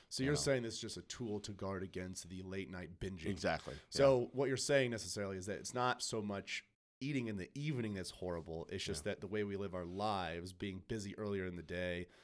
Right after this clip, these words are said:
Speaker 2: Yeah.
Speaker 1: makes us tend to want to overeat at night and then
Speaker 2: Overdo it.
Speaker 1: cause us to eat too many calories. Is that what you're saying?
Speaker 2: Oh, absolutely.
Speaker 1: So not just eating at night is horrible.
Speaker 2: No,
Speaker 1: It's
Speaker 2: not
Speaker 1: more
Speaker 2: at
Speaker 1: so,
Speaker 2: all.
Speaker 1: right.
Speaker 2: No,
Speaker 1: It's more
Speaker 2: those,
Speaker 1: so
Speaker 2: yeah.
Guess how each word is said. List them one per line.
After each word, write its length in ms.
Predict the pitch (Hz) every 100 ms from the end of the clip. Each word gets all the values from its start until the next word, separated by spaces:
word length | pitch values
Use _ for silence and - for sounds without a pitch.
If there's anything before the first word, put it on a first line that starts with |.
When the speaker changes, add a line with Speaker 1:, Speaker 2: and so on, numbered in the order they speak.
| -
Speaker 2:
Yeah. 100 | - 82
Speaker 1:
makes 280 | 104 120
us 100 | 110 -
tend 240 | 101 110
to 60 | 104
want 240 | 98 95
to 220 | 101 85 - -
overeat 380 | 120 104 110 104
at 100 | 101
night 220 | 98 104
and 100 | 123
then 100 | 135
Speaker 2:
Overdo 60 | 175
it. 20 |
Speaker 1:
cause 200 | 247 98
us 100 | 90
to 240 | - 90 87 _ _
eat 180 | 113 117
too 100 | -
many 100 | 107 95
calories. 460 | 104 95 95 92
Is 60 | 95
that 80 | 113
what 60 | 110
you're 80 |
saying? 240 | 101 104 113
Speaker 2:
Oh, 180 | 165 120
absolutely. 480 | 113 - 95 127
Speaker 1:
So 60 | -
not 200 | 123 123
just 160 | 110 -
eating 240 | 120 110
at 80 | 95
night 260 | 101 98 -
is 100 | -
horrible. 320 | - 90 135
Speaker 2:
No, 160 | 151
Speaker 1:
It's 100 | -
Speaker 2:
not 140 | 120 -
Speaker 1:
more 60 | 107
Speaker 2:
at 40 |
Speaker 1:
so, 60 | 113
Speaker 2:
all. 220 | 127 -
Speaker 1:
right. 220 | 98 92
Speaker 2:
No, 180 | 123 180
Speaker 1:
It's 80 | 104
more 140 | 123
Speaker 2:
those, 120 | 123
Speaker 1:
so 420 | 101 101 95 90 -
Speaker 2:
yeah. 200 | 139 156